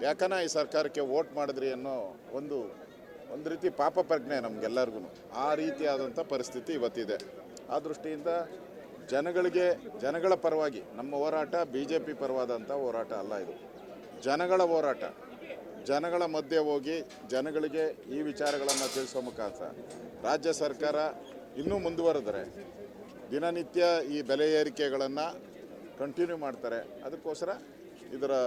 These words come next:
ವಿರುದ್ಧ ಒಂದು ಜನಾದೇಶ ಮಾಡಬೇಕು ಅನ್ನೋ ದೃಷ್ಟಿಯಿಂದ ನಾವೆಲ್ಲರೂ ಕೂಡ ಇವತ್ತು ಇಡೀ ರಾಜ್ಯಾದ್ಯಂತ ಪ್ರತಿಭಟನಾ ಯಾತ್ರೆಗಳನ್ನ ನಾವು ಮಾಡ್ತಾ ಇದ್ರಿ. ಇದ್ರ ಮುಖಾಂತರ ಕರ್ನಾಟಕದಲ್ಲಿರೋದು ಆ ಪಾಪಿ ಸರ್ಕಾರ ಇದು, ಪಾಪಿಗಳ ಸರ್ಕಾರ.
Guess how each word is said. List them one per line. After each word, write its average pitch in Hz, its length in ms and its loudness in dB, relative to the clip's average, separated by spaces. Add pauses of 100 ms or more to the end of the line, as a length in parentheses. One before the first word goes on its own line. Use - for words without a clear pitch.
(240)
ವಿರುದ್ಧ 160 280 2
ಒಂದು 139 300 2
ಜನಾದೇಶ 147 600 0
ಮಾಡಬೇಕು 135 600 0
ಅನ್ನೋ 120 260 -4
ದೃಷ್ಟಿಯಿಂದ 117 400 -4
ನಾವೆಲ್ಲರೂ 123 520 -2
ಕೂಡ 117 200 -4 (560)
ಇವತ್ತು 131 320 -2
ಇಡೀ 147 240 2
ರಾಜ್ಯಾದ್ಯಂತ 120 760 2 (640)
ಪ್ರತಿಭಟನಾ 131 600 -2
ಯಾತ್ರೆಗಳನ್ನ 110 640 -2
ನಾವು 101 220 -6
ಮಾಡ್ತಾ 110 320 -2
ಇದ್ರಿ. - 220 -4 (560)
ಇದ್ರ 127 140 0
ಮುಖಾಂತರ 165 540 0 (200)
ಕರ್ನಾಟಕದಲ್ಲಿರೋದು 135 880 0
ಆ - 20 2
ಪಾಪಿ 143 380 0
ಸರ್ಕಾರ 120 380 -2
ಇದು, 92 240 -6 (600)
ಪಾಪಿಗಳ 143 480 2
ಸರ್ಕಾರ. 107 420 -4